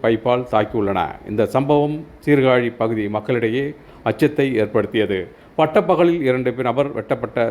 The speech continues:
சம்பவம் தொடர்பான வீடியோ சமூக வலைதளங்களில் வேகமாக பரவி பரபரப்பை ஏற்படுத்தி வந்தது. இந்த சம்பவம் தொடர்பாக சீர்காழி போலீசார் வழக்கு பதிவு செய்து,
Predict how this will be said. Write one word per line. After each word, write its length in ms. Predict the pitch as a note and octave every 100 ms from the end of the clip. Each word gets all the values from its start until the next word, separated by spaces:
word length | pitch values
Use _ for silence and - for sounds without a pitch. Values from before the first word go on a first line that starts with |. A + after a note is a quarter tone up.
| -
சம்பவம் 360 | A2 G#2+ A#2 C3+ A#2
தொடர்பான 400 | A2+ A#2+ A2+ G#2+ G2+
வீடியோ 240 | A#2 B2 D3+ - - -
சமூக 360 | D3+ D3+ F3+ F3 C#3+
வலைதளங்களில் 600 | C3 B2+ A#2+ A#2 A2 G2+
வேகமாக 420 | A#2 B2 A#2+ A2+ A2+
பரவி 240 | A2 C#3 E3 -
பரபரப்பை 480 | A2 B2 B2 - C3+ C#3 G#2
ஏற்படுத்தி 340 | G#2 G#2 - G2
வந்தது. 280 | G2 G2 E2+ - - - -
இந்த 100 | A#2+ B2
சம்பவம் 320 | C3+ D#3 D#3+ D3
தொடர்பாக 440 | C#3 C3+ C3 E3 E3+
சீர்காழி 380 | D3+ C#3 C3+ A#2+ B2
போலீசார் 400 | A#2+ - D#3+ D#3+
வழக்கு 300 | B2 C3+ C3+ B2
பதிவு 180 | A#2 A2 A#2
செய்து, 240 | A2+ D3